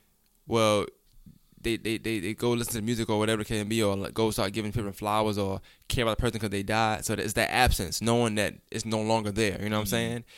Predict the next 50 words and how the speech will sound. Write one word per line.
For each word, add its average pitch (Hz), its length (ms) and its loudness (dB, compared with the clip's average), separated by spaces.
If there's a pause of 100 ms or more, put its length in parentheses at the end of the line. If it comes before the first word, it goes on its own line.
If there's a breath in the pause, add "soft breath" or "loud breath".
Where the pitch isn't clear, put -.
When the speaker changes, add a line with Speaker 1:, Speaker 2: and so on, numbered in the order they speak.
(520 loud breath)
Speaker 1:
It's 180 120 0
the 170 80 -2
same 156 220 2
thing 147 140 4
in 113 140 2
life. 110 280 2
You 113 60 0
know 120 80 4
what - 20 2
I'm 120 60 -2
saying? 117 140 -2
Like, 113 120 4
you 160 80 4
have 135 60 0
a, 107 180 2 (880)
a 95 60 -2
relationship 117 400 -4
or - 40 -12
something 120 160 -4
like 117 100 -4
that. 123 200 0 (480)
Not 139 220 0 (220)
so 131 80 -4
much 113 120 -2
boyfriend, 113 260 -2
girlfriend, 110 220 0
just 131 120 -4
any 135 100 -6
relationship, 107 360 -4
whether 101 140 0
it's 104 120 -2
your 101 80 -8
mom, 110 400 0
your, 92 180 -6
somebody, 110 420 -2
like, 95 240 -4 (280 loud breath)
some 160 180 -8
things, 147 200 2
sometimes 143 340 -2
you, 120 160 -12
you 120 100 -12
don't 117 180 -6
cherish 135 380 0
things, 139 500 -4
and 190 100 -6
then 110 80 2
Speaker 2:
Mm-hmm. 117 100 4
Speaker 1:
when 117 100 2
it's 104 140 -4
gone, 135 440 2